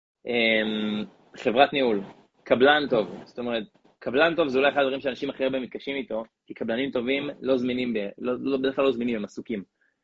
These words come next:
אמ, אז קבל-, אה, שומעים אותי? כי יש הרבה, הרבה רעש מסביב.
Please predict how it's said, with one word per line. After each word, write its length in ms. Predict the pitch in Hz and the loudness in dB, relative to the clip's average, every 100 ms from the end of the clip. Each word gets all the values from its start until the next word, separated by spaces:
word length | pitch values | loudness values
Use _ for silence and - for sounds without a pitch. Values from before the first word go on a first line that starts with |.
| _ _ _ _ | _ _ _ _
אמ, 720 | 113 107 107 104 101 104 101 95 - - _ _ _ _ - | 0 2 2 0 -2 -4 -6 -8 -14 -20 _ _ _ _ -6
אז 400 | 113 107 95 - - - - | -4 -4 -8 -14 -16 -16 -6
קבל-, 240 | - 117 123 - 123 | -2 0 -2 -4 -4
אה, 60 | - | -2
שומעים 260 | 117 120 | 0 0
אותי? 180 | 156 190 - | 2 2 4
כי 80 | |
יש 220 | 110 110 127 | 4 4 2
הרבה, 180 | 113 | 2
הרבה 160 | 123 117 | 2 2
רעש 280 | 107 117 - | 2 0 -2
מסביב. 340 | 101 98 107 | -10 -6 -4